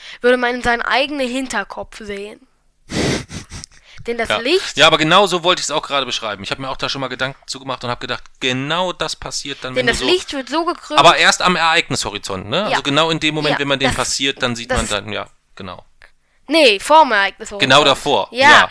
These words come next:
Speaker 2: ja,
Speaker 1: weil im
Speaker 2: natürlich.
Speaker 1: Ereignishorizont ist das Licht ja
Speaker 2: Da,
Speaker 1: schon weg.
Speaker 2: da ist das Licht ja schon
Speaker 1: Aber
Speaker 2: weg.
Speaker 1: vorm Ereignishorizont gibt's
Speaker 2: Direkt
Speaker 1: eine,
Speaker 2: davor,
Speaker 1: gibt's
Speaker 2: da
Speaker 1: eine,
Speaker 2: kann man seinen eigenen Hinterkopf
Speaker 1: da gibt's
Speaker 2: sehen.
Speaker 1: eine dünne Schicht,
Speaker 2: Ja.
Speaker 1: da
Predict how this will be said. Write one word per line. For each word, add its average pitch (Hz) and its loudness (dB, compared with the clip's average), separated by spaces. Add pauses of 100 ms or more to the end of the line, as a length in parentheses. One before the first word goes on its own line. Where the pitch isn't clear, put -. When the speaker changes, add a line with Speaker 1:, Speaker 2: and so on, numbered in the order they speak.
(100)
Speaker 2:
ja, 220 2
Speaker 1:
weil 254 8
im - -12 (180)
Speaker 2:
natürlich. 285 8
Speaker 1:
Ereignishorizont 370 4
ist - -8
das 311 0
Licht 294 0
ja 247 0
Speaker 2:
Da, 240 4
Speaker 1:
schon 254 0
weg. 269 6
Speaker 2:
da 233 6
ist - 0
das - -6
Licht 151 0
ja 226 0
schon 226 -2
Speaker 1:
Aber 233 0
Speaker 2:
weg. - -4
Speaker 1:
vorm 339 10
Ereignishorizont 240 -4
gibt's - 2
Speaker 2:
Direkt 135 2
Speaker 1:
eine, 311 4
Speaker 2:
davor, 240 4
Speaker 1:
gibt's 240 -6
Speaker 2:
da 170 6
Speaker 1:
eine, 277 6
Speaker 2:
kann - 4
man 165 2
seinen 151 2
eigenen 135 -4
Hinterkopf 113 -6
Speaker 1:
da 254 -2
gibt's 269 -2
Speaker 2:
sehen. 285 4
Speaker 1:
eine 311 -4
dünne 311 0
Schicht, 370 0 (180)
Speaker 2:
Ja. - -2
Speaker 1:
da 233 4